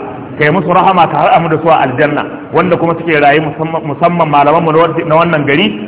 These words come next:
Allah maɗaukakin sarki, ka raba mu da su lafiya, ka ƙara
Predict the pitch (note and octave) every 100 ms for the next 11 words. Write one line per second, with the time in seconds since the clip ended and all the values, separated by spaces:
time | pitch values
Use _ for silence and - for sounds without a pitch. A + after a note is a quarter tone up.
0 | - D#3+ D#3+ C#3+ D#3+ D3+ C#3+ D3+ D#3 D3+
1 | D#3+ C#3+ D3+ C#3 C#3 C#3 C#3+ D#3+ D#3 D#3+
2 | D3 D#3+ - - C3+ E3 D#3